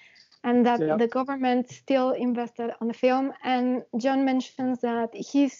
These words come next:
Speaker 1: really glad and that if, if they look back, they will be really satisfied with the result because you managed to lift everyone's spirits, and that's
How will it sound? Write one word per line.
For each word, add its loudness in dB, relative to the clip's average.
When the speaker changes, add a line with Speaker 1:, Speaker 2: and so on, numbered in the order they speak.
Speaker 1:
really 2
glad 0
and -2
that -2
if, -4
if -2
they 2
look 0
back, -2
they 0
will 0
be 0
really 2
satisfied -4
with 2
the 2
result 2
because 0
you 6
managed 2
to 4
lift -2
everyone's 2
spirits, 2
and 0
that's -2